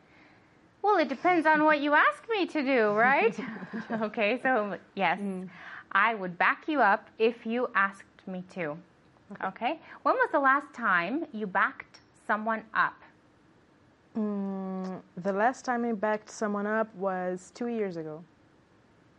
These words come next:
Speaker 1: Really?
Speaker 2: Yeah.
Speaker 1: That
Speaker 2: it
Speaker 1: long
Speaker 2: was.
Speaker 1: ago?
Speaker 2: Yes.
Speaker 1: Okay.
Speaker 2: <laughs>
Speaker 1: All right. Do you think it's easier to back people up at work or in your personal,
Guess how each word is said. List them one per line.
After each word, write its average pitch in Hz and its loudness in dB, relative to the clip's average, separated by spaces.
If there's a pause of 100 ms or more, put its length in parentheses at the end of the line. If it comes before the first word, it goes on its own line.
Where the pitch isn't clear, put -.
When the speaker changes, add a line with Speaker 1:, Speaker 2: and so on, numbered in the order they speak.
(140)
Speaker 1:
Really? 170 -20 (460)
Speaker 2:
Yeah. 151 -14 (160)
Speaker 1:
That - -18
Speaker 2:
it - -16
Speaker 1:
long 185 -12
Speaker 2:
was. - -12
Speaker 1:
ago? 170 -10
Speaker 2:
Yes. 170 -8 (320)
Speaker 1:
Okay. 202 -2 (200)
Speaker 2:
<laughs> - -16
Speaker 1:
All 190 4
right. 247 2 (300)
Do 247 -6
you 262 -2
think 330 -2
it's 302 -8
easier 254 -2
to 220 -12
back 233 0
people 226 -2
up 175 2
at 202 -2
work 262 2
or 214 0
in 196 -6
your 190 -8
personal, 185 -10